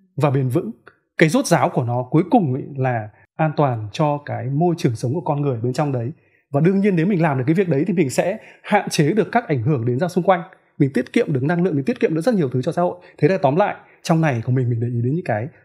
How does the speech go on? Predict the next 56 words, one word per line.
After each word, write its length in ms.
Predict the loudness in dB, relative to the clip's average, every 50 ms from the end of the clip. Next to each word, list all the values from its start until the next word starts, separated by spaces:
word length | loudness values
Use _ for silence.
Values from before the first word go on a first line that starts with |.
| _ 0
thứ 120 | 2 2
mà 80 | 2 2
mình 180 | 0 0 -2 0 2
cho 180 | 2 2 2
rằng 220 | 2 0 -2 -2 -4
là 160 | -4 -6 -8 -12 -18 _ _
rất 140 | 0 2 2
nhỏ 420 | 2 2 0 0 -4 -10 -16 _ 2
thì 100 | 2 4
mình 140 | 4 2 0
lại 100 | -2 -2
coi, 140 | -2 -2 -2 -2
anh 100 | -2 -2
nói 120 | 0 2 2
ví 80 | 2
dụ 140 | 0 0 -2 -2
như 120 | -2 -2
là 60 | -2 -2
vật 120 | 0 0
liệu 120 | 0 -2 -2
sơn. 260 | 0 2 2 2 0 -2 -6 -14 _ _ _ _ _ _ _ _ _ _ _ _ _ _ _ _ _ -2
Vật 80 | 0 2
liệu 140 | 2 2 2
làm 200 | 2 2 2 2
những 80 | 2
cái 80 | 2 2
nội 120 | 2 2 2
thất 100 | 0 0
này 120 | 2 0
này, 100 | -2 -4 -8 -8 _
nó 180 | -2 -2 0 0
phải 180 | 0 0 0
là 60 | 0 -2
vật 120 | -4 -4 -4
liệu 120 | -4 -6
không 160 | -4 -4 -4
phát 180 | -2 -2 -2 -2 -2
thải, 200 | -4 -6 -6 -8 -14 _ _ _ _ _ _ _ _ _ _ 0
phải 160 | 2 2 2
là 80 | 0 0
cái 140 | 0 0 0
vật 140 | -2 -2 0
liệu 140 | -2 -2 -2 -2
nhãn 200 | -2 -4 -4 -4
xanh. 220 | -4 -4 -4 -4 -6 -6
Anh 140 | -2 0 2
nói 120 | 2 2 2
giả 140 | 2 2
dụ 140 | 4 2 2
nhá. 180 | 2 0 -2 -4 -6 -12 -20 -20 -20 _ -2
Ví 80 | 0
dụ 80 | 0 2
như 240 | 2 2 2 0 -2 -4 -6 -2
Văn 140 | 0 0 0
Phú 220 | 2 0 0 0
là, 140 | 0 -2